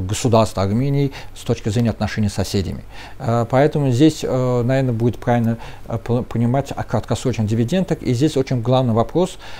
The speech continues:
Э, любые по-, э, подобные, э, действия, э, рано или поздно приводят к тому, что, э, «дайте нам деньги, чтобы мы это с-, отремонтировали,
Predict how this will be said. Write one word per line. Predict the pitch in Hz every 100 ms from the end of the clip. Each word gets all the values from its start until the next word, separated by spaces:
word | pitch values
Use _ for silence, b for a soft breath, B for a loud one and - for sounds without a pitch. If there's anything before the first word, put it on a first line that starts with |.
| B
Э, | - 131
любые | 131 139 190 175
по-, | - 131
э, | - 123 123 123 120 117 - -
подобные, | 120 135 127 123 120 117 B B -
э, | 113 123 123 113
действия, | 120 196 - 147 131 B B -
э, | - 127 127 - - -
рано | 131 131 131 147 135
или | 131
поздно | - 160 151
приводят | - 131 131 -
к |
тому, | 131 147
что, | - 147 B B -
э, | 120
«дайте | 113 156 139
нам | 131 117
деньги, | 127 143 117
чтобы | - 117
мы | 123
это | 117
с-, | - 101
отремонтировали, | 107 110 123 127 127 - 185 170